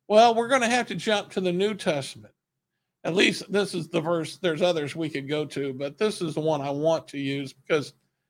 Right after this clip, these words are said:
it's a very good one that's, uh, that spells it out in Hebrews one, one and two.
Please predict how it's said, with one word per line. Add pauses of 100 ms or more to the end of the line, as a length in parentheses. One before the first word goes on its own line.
it's
a
very
good
one (140)
that's,
uh, (120)
that
spells
it
out
in
Hebrews
one,
one
and
two.